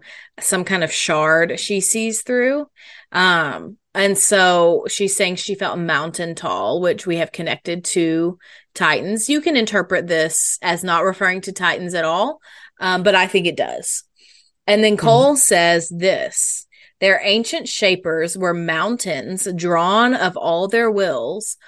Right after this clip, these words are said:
Speaker 1: walking their memories into valleys of the world." Now, again, with Cole, just anything can go any which direction, depending on your interpretation. So you can take that one, again,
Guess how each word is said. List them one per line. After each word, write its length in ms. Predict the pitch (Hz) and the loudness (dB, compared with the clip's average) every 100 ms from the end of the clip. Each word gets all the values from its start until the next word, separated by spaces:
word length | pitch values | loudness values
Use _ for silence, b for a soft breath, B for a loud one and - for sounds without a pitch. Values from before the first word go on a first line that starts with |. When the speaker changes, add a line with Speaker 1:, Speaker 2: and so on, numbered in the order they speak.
| b b | b b
Speaker 1:
walking 500 | 175 175 - 240 247 | 2 2 2 -2 0
their 160 | 247 240 | 0 0
memories 680 | 208 214 160 127 127 170 | 0 -2 -2 -6 -6 -8
into 340 | - 180 180 170 | -8 -8 -8 -6
valleys 680 | 160 147 151 165 175 170 | -2 -2 -2 -4 -4 -4
of 220 | - 151 165 | -4 -6 -8
the 160 | 147 | -8
world." 500 | 156 85 - 69 - B B 170 | -8 -10 -10 -12 -14 B B -8
Now, 280 | 190 175 175 | 0 2 2
again, 460 | 190 202 185 175 | 4 4 2 0
with 180 | 180 175 | -2 -4
Cole, 680 | - 240 233 185 175 175 175 _ _ _ _ _ _ _ _ _ _ _ - 214 | 0 4 6 6 4 0 -6 _ _ _ _ _ _ _ _ _ _ _ -20 -10
just 340 | 208 233 233 - | 2 2 2 -2
anything 560 | 254 247 208 190 175 | 2 4 4 2 0
can 200 | 170 180 | -2 -2
go 220 | 175 165 165 | 0 2 2
any 220 | 196 190 | 2 2
which 280 | 180 170 - | -2 -4 -6
direction, 720 | 170 135 - - 185 208 214 B B B | -4 -4 -4 -4 -2 -2 -6 B B B
depending 420 | 185 190 175 175 | -8 -2 -2 0
on 120 | 170 170 | -2 -2
your 140 | 165 | -4
interpretation. 800 | 165 185 180 175 185 180 240 247 | -6 -6 -6 -4 -4 -4 -4 -4
So 260 | - 220 214 | 0 2 2
you 220 | 233 277 | 0 -2
can 160 | 330 | -2
take 200 | 277 277 | -2 -2
that 220 | 247 226 226 | 0 0 0
one, 160 | 220 | -2
again, 600 | 190 190 185 190 202 214 | -2 0 0 0 -2 -6